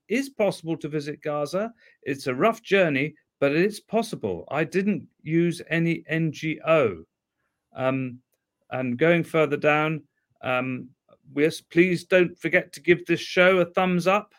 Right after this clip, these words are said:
Uh, don't forget to subscribe, please, to Palestine Deep Dive. Um, and we go down. Um, Huda Skaik says, uh, and I hope I've got the,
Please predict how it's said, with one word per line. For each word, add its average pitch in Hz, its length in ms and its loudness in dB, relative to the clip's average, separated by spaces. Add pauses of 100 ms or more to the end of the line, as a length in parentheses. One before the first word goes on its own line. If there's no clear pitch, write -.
(500)
Uh, 131 220 -2 (160)
don't 175 220 4
forget 175 300 0
to 160 80 -12
subscribe, 185 840 0
please, 208 300 0
to 165 100 -6
Palestine 170 640 -4
Deep 170 260 -4
Dive. 208 500 -2 (640)
Um, 143 380 -4 (120)
and 135 320 -4
we 143 80 -4
go 165 220 4
down. 170 480 0 (380)
Um, 151 480 -4 (1000)
Huda 220 340 6
Skaik 185 520 -2
says, 175 380 0
uh, 170 280 2
and 160 100 -2
I 160 60 0
hope 185 180 0
I've 175 140 0
got 180 180 -4
the, 151 180 -6